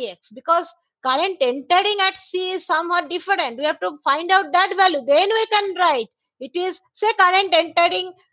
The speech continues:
uh, um, at this point C is I C D. Okay, in this section, current entering from C is I C D. So it will be I C D minus I X.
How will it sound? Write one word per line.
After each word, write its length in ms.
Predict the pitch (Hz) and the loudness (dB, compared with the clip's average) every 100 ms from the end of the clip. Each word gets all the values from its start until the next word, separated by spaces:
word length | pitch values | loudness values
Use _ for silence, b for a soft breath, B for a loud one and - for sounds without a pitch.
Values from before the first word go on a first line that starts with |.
| _ | _
uh, 320 | 262 262 185 220 | -8 -6 -6 -8
um, 380 | 233 233 220 - | -10 -12 -14 -4
at 220 | 277 247 | -2 -2
this 220 | 330 381 | -6 -6
point 320 | - 339 359 - | 0 2 2 -2
C 440 | - 359 294 392 - _ _ | -4 -2 -2 -4 -8 _ _
is 260 | 302 349 - - | -6 -6 -4 0
I 220 | 294 339 | 0 0
C 280 | - 349 233 | -4 -6 -6
D. 200 | 202 _ _ - | -10 _ _ -8
Okay, 280 | - 359 269 | -4 -2 -4
in 80 | |
this 200 | 311 381 | -4 -6
section, 480 | - 311 - 381 392 294 | -2 -4 -2 -2 0 2
current 320 | 269 330 320 | 2 2 -2
entering 580 | 262 254 320 359 392 339 | -4 -2 0 2 0 -2
from 280 | 320 294 | -2 -2
C 340 | 262 - 320 349 | -4 -6 -4 -2
is 100 | 302 | 0
I 200 | 240 233 | 0 0
C 240 | - 185 - | -6 -14 -18
D. 140 | 302 _ _ _ - | -20 _ _ _ -8
So 140 | 349 | -4
it 80 | 370 | -2
will 160 | 392 370 | 0 0
be 100 | 381 - | 0 0
I 280 | 233 262 349 | 2 2 0
C 240 | - 427 | 2 2
D 120 | 440 466 | 4 4
minus 480 | 415 403 370 370 339 | 4 2 0 0 0
I 120 | 262 214 | -2 -2
X. 380 | 170 - - - | -10 -14 -18 -18